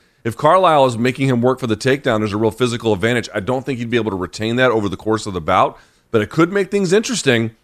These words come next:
certainly early. So that's something else to pay attention to. I'm not convinced. I'm, we'll see. We'll see, but I'm not convinced. I, I, I've just seen a lot of one fifty-fivers and, and one forty-fivers and one seventy-ers in my time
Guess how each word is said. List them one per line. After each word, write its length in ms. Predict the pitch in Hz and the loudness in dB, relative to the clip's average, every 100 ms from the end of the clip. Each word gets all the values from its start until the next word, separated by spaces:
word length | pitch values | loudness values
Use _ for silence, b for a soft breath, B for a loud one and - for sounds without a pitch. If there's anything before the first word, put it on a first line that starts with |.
| - | -6
certainly 460 | - 170 175 165 | -2 0 2 2
early. 380 | 135 160 196 117 | 4 4 6 4
So 140 | 107 143 | 4 2
that's 140 | - | 0
something 200 | 247 196 | -2 0
else 140 | 180 - | 0 0
to 80 | |
pay 140 | 147 135 | 0 2
attention 380 | 127 151 - - | 2 -2 -4 -6
to. 160 | 101 | -4
I'm 180 | 101 180 | -2 0
not 260 | 208 202 - | 2 0 0
convinced. 680 | 147 117 147 123 - - - _ _ _ _ _ | -4 0 2 2 -2 -8 -16 _ _ _ _ _
I'm, 200 | 127 123 - _ - | -2 -2 -8 _ -4
we'll 200 | 135 170 | 0 2
see. 300 | - 101 65 _ | 2 0 -2 _
We'll 220 | 95 139 147 | 0 2 2
see, 380 | - 139 156 - _ _ _ | 2 2 0 -4 _ _ _
but 140 | 123 | 2
I'm 100 | 135 | 4
not 220 | 139 156 147 | 4 0 0
convinced. 520 | 139 120 131 117 - | -2 2 2 0 -2
I, 60 | 127 | -4
I, 400 | 127 139 139 156 | -4 -8 -4 -2
I've 80 | 165 | 0
just 240 | 202 - | 0 0
seen 180 | 185 175 | 2 2
a 60 | 139 | 4
lot 240 | 131 131 | 4 4
of 100 | 110 | 2
one 160 | 123 127 | 0 0
fifty-fivers 720 | 120 110 123 117 117 117 107 | -4 -4 2 4 4 0 -2
and, 200 | 95 90 | -6 -4
and 180 | 95 95 | -4 -2
one 120 | 104 | -2
forty-fivers 640 | 104 113 107 120 117 113 98 | 0 0 2 4 4 2 -2
and 100 | 92 | -4
one 120 | 98 | -2
seventy-ers 640 | 113 110 120 120 117 113 _ _ _ - | 0 0 2 0 -2 -6 _ _ _ -6
in 80 | 104 | -2
my 120 | 101 | -2
time 500 | - 113 117 113 | 0 2 2 -2